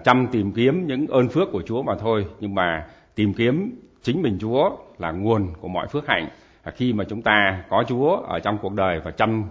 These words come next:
tìm kiếm Ngài thì không có một cái điều nào, à, tốt đẹp mà Ngài không ban cho chúng ta ở trong cuộc sống, bởi vì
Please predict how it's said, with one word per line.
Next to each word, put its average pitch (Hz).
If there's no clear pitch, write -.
tìm 92
kiếm 107
Ngài 92
thì 90
không 120
có 110
một 165
cái 117
điều 107
nào, 87
à, 82
tốt -
đẹp 113
mà 87
Ngài 85
không 110
ban 110
cho 104
chúng 117
ta 104
ở 87
trong 98
cuộc 87
sống, 120
bởi 117
vì 87